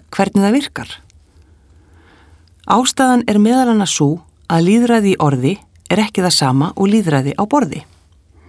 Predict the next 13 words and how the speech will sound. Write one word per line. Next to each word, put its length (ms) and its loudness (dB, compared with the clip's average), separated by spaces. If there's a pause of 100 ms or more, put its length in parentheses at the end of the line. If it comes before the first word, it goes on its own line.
(1300)
Þannig 380 4
eru 100 -2
til 160 0
dæmis 400 0
mörg 380 2
ríki 400 -2 (420)
sem 160 -2
telja 400 2
sig 240 2
stjórna 560 2
í 160 2
nafni 400 0
lýðræðis, 640 0